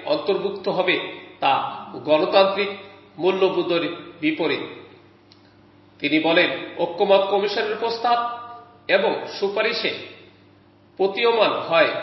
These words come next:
দীর্ঘ এক বছরব্যাপী সংস্কার কমিশন। জাতীয় ঐক্যমত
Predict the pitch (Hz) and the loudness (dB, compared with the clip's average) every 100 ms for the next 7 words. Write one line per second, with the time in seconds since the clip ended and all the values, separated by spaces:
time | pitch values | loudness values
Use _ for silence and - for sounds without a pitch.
0 | - - - 165 175 190 180 180 156 175 | -10 -14 -4 -2 0 0 0 2 2 2
1 | - 196 196 214 214 220 196 - - - | 2 2 2 0 -2 -2 -4 -8 -14 -20
2 | - - 175 180 - 180 - 185 190 - | -20 -4 0 0 0 0 0 -2 -2 0
3 | 175 156 - - - - - - - _ | 0 0 -8 -14 -20 -20 -20 -20 -20 _
4 | _ _ _ - 143 170 180 165 151 190 | _ _ _ -10 0 2 2 0 0 0
5 | 214 196 | 2 2